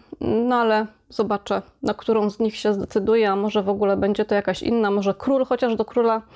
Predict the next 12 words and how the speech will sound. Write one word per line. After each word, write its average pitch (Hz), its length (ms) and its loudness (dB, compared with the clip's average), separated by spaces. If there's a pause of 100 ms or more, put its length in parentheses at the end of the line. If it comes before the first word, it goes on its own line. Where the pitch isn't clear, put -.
(400)
do 233 100 2
Kró-, - 240 -2
do 208 200 -4
Króla 240 320 0
jakoś 220 320 -2
nie 226 120 0
za 214 140 0
bardzo 220 360 -2
mnie 214 180 2
na 208 180 2
razie 208 300 0
ciągnie. 202 640 -2